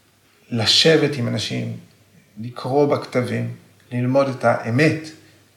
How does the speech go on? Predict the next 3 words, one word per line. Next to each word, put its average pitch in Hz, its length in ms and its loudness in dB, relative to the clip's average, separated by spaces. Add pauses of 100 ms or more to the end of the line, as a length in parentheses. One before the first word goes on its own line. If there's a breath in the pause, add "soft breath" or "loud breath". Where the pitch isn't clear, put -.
(200)
להיצמד 139 540 0 (500)
לנתיב-, 120 800 -2
לפעולות 131 1500 2